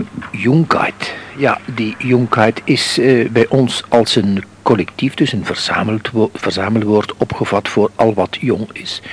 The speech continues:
Dus in de betekenis van de jeugd. Eh, het woord jonkheid wordt gehoord als een begroeting, dus als een, eh, groet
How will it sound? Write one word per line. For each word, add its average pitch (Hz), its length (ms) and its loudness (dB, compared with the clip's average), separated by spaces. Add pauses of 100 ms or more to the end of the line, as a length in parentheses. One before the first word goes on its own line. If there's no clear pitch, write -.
(140)
Dus 156 100 2
in 135 60 4
de 127 60 0
betekenis 104 520 0
van 104 220 -4 (280)
de 101 180 2 (100)
jeugd. - 440 -6 (680)
Eh, 120 340 6
het 120 260 -2 (120)
woord 120 600 4
jonkheid 117 560 2
wordt - 260 2
gehoord 110 440 0
als - 300 0
een 107 180 0 (220)
begroeting, 143 680 0
dus - 300 0
als - 420 2
een, 113 360 2
eh, 117 120 0 (120)
groet - 520 -4